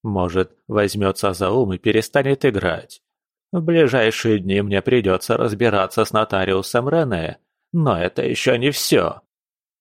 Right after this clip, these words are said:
Берта охнула и опустилась в широкое кресло, обитое розовым, слегка потертым шелком. «Что случилось?» пролепетала она. «Случилось то, что Аманда узнала об усадьбе Каштаны».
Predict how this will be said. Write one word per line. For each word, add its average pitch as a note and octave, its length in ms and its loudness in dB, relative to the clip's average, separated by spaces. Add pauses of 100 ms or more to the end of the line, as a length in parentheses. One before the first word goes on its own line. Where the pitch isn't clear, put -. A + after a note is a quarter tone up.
(400)
Берта G2 480 -2
охнула F#2 680 -2 (220)
и B2+ 80 -6
опустилась C3 680 -2
в - 100 -20
широкое C3 560 0
кресло, F#2 640 -2 (180)
обитое F#2 640 -4
розовым, F2 600 -4 (220)
слегка A2 520 0
потертым D3 640 0
шелком. F2+ 680 -2 (1000)
«Что - 360 0
случилось?» B2 960 0 (420)
пролепетала G2+ 880 0
она. F#2+ 420 -6 (1160)
«Случилось D#3 840 2
то, G#2+ 200 2
что F#2+ 280 0
Аманда F#2 540 0
узнала G#2+ 500 0
об G#2 140 0
усадьбе A2 480 0
Каштаны». F2+ 840 -2